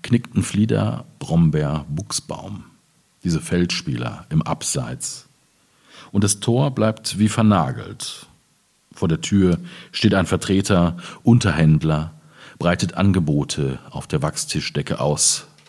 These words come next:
Lukrativ sei der Vereinswechsel ins Nachbardorf. Und ohnehin geht hier bald alles vor die Hunde. Ehe man sich versieht, fällt man in ein großes Loch.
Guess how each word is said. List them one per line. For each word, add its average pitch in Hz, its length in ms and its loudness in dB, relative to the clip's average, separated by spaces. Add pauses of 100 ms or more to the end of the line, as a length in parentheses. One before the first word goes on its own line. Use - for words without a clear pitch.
(720)
Lukrativ 123 760 -2
sei 92 160 0
der 87 140 2
Vereinswechsel 80 840 -2
ins 73 200 -2
Nachbardorf. 76 760 -4 (680)
Und 101 140 0
ohnehin 117 540 4 (440)
geht 95 140 -2
hier 92 140 0
bald 80 320 0
alles 73 320 -4
vor - 180 -10
die 50 140 -12
Hunde. 57 400 -6 (1080)
Ehe 98 120 0
man 90 120 4
sich 85 180 -2
versieht, 92 480 -2 (300)
fällt - 380 -2
man 78 320 2
in 87 180 0
ein 73 160 -4
großes 67 500 -4
Loch. - 420 -8